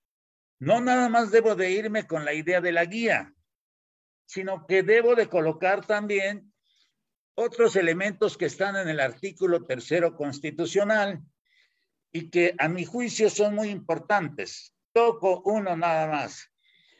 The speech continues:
que he venido, eh, trabajando desde dos mil dieciocho cuando menos.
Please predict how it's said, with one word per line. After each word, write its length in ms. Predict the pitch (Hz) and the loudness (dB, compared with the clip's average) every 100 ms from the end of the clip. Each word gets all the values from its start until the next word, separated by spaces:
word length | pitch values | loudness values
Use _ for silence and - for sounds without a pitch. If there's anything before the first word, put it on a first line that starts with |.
| _ - | _ -2
que 240 | 170 196 | 2 4
he 40 | |
venido, 840 | 202 196 196 190 196 190 196 190 _ _ - | 2 0 -2 0 2 2 0 -4 _ _ -10
eh, 360 | 147 139 127 123 | -4 -2 -2 -2
trabajando 880 | 165 151 147 139 185 190 180 190 - _ _ _ _ _ _ - | 0 2 2 0 -2 -2 -2 -4 -6 _ _ _ _ _ _ -4
desde 640 | 151 151 123 143 143 135 | -2 -2 -2 0 2 2
dos 220 | 139 139 | 0 -4
mil 280 | 160 202 196 | -6 -8 -4
dieciocho 720 | 175 160 - 175 175 170 151 | -2 -2 0 0 0 0 -4
cuando 340 | 131 131 117 120 | -2 -6 -4 -4
menos. 520 | 123 110 87 - | -2 -2 -6 -16